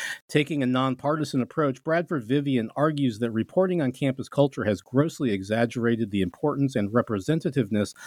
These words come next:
of a small number of isolated events, misleadingly advocated for an artificial parity between liberals and conservatives as true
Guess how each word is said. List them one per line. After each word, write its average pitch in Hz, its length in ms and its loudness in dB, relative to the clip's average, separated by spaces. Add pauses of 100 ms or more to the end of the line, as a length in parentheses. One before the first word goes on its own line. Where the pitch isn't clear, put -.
(220)
of 110 140 2
a 104 40 4
small 135 420 0
number 127 340 0
of 98 100 -2
isolated 104 540 0
events, 120 480 -2 (360)
misleadingly 131 800 0
advocated 113 640 0
for 101 220 0
an 98 100 -4
artificial 131 520 -2
parity 143 480 -2
between 104 420 -2
liberals 117 340 0
and 104 160 0
conservatives 135 720 -2
as 98 200 -6
true 110 320 2